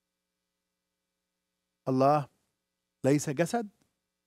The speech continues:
ليس مادة، غير مكون من أجزاء، غير مكون من أجزاء. الله طاهر كامل النقاء،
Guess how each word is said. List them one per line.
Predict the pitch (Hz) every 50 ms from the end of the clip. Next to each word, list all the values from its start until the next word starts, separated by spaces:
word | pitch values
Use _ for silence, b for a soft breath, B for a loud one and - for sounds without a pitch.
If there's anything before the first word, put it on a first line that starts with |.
| _ _ _ _ _ _ _ _ _ _ _ -
ليس | 131 131 127 - 151
مادة، | 135 139 156 175 170 170 214 220 - _ _ _ _ _ _ _ _ _ _ _ _ _ _ _ _ _ _ _ _ _ _ _ _ _ _ _ _ _ _ _ _ _ _ -
غير | 131 135 170 180
مكون | 202 190 - 208 220 220 220 208
من | 190 185
أجزاء، | 190 185 165 135 170 202 226 247 - _ _ _ _ _ _ _ _ _ _ _ _ _ _ _ _ _ _ _ _ _ _ _ _ _ _ _ 135
غير | 135 151 156
مكون | 156 147 - 165 165 160 151
من | 143 139
أجزاء. | - 131 113 127 156 170 - _ _ _ _ _ _ _ _ _ _ _ _ _ _ _ _ _ _ _ _ _ _ _ _ _ _ _ _ _ _ _ _ _ _ _ _ _ _ _ _ _ _ _ _ _ _ _ _ _ _ -
الله | 156 151 160 185 202 233 240 214 180 - _ _ _ _ _
طاهر | - 202 214 226 208 170 202 226 - _ _ _ _ _ _ _ _ _ _ _ _ _ _ _ _ _ _ _ _ _ _ _ _ -
كامل | - 175 208 240 254 247 240 220 202 175 160
النقاء، | 156 151 151 151 147 - - - 196 202 - - _ _